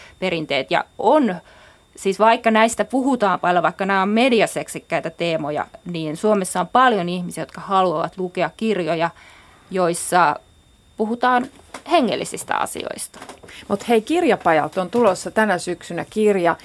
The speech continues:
Speaker 2: Elämäntaitoa yksisarvisilta, säihkettä ja taikavoimia jokaiseen päivään kirja. Mitäs genreä tää edustaa?
Speaker 1: No tää
Speaker 2: Self-help
Speaker 1: itse asiassa
Speaker 2: ja
Speaker 1: ilmestyi,
Speaker 2: yksisarvisen
Speaker 1: ilmestyi viime keväänä ja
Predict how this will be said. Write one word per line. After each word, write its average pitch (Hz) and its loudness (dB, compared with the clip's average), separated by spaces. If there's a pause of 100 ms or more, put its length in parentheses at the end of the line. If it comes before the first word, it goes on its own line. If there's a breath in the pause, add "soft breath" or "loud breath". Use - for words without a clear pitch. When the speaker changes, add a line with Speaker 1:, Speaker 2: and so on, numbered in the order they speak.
(300 loud breath)
Speaker 2:
Elämäntaitoa 190 2
yksisarvisilta, 165 -2
säihkettä 202 0
ja 180 0
taikavoimia 156 0
jokaiseen - -4
päivään - -4
kirja. - -8
Mitäs 233 0
genreä 165 -2
tää 160 -2
edustaa? - -6 (640 loud breath)
Speaker 1:
No 240 0
tää 262 4
Speaker 2:
Self-help 277 4
Speaker 1:
itse 294 0
asiassa 247 -2
Speaker 2:
ja 247 2
Speaker 1:
ilmestyi, 277 0
Speaker 2:
yksisarvisen 196 0
Speaker 1:
ilmestyi 220 0
viime 294 0
keväänä 214 0
ja 208 2